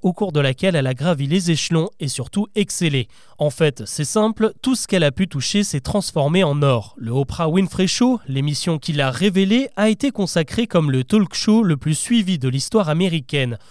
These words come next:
En quatre-vingt-cinq, son rôle dans La couleur pourpre de Spielberg lui a valu une nomination aux Oscars.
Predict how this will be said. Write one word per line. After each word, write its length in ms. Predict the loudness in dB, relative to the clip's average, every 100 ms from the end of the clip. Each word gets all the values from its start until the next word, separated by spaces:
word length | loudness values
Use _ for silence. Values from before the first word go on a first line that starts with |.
| -14
En 100 | -12
quatre-vingt-cinq, 800 | -4 -2 0 2 2 2 0 0
son 220 | -2 -2
rôle 180 | 0 0
dans 140 | 2
La 100 | 0
couleur 340 | -2 0 -2 0
pourpre 440 | -2 -4 -4 -4
de 80 | -4
Spielberg 720 | -2 -2 0 2 2 0 0 0
lui 160 | 2 2
a 40 |
valu 280 | 2 4 4
une 180 | 4 2
nomination 640 | 4 4 2 0 0 -2
aux 140 | 0 -2
Oscars. 480 | -2 -2 -2 -2